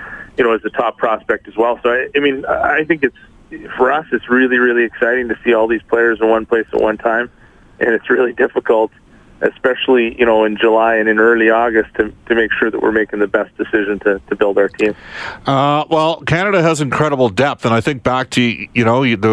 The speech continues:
Speaker 2: the World Junior team this year, you guys cut two, uh, top fifteen picks, uh, off the top of my head, just with Vegas alone, uh, <laughs> which is never an easy situation, right? Because, uh, Cody Glass and Nick Suzuki got, uh, cut. You kept a second rounder, I think a couple fourth rounders.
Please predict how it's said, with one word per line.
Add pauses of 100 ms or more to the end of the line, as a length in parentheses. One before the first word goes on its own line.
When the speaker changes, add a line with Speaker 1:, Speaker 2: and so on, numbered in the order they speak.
(120)
Speaker 2:
the
World
Junior
team
this
year,
you
guys
cut
two,
uh, (360)
top
fifteen
picks,
uh, (640)
off
the
top
of
my
head,
just
with
Vegas
alone, (640)
uh,
<laughs>
which
is
never
an
easy
situation,
right?
Because,
uh,
Cody
Glass
and
Nick
Suzuki
got, (320)
uh,
cut.
You
kept
a
second
rounder,
I
think
a
couple
fourth
rounders.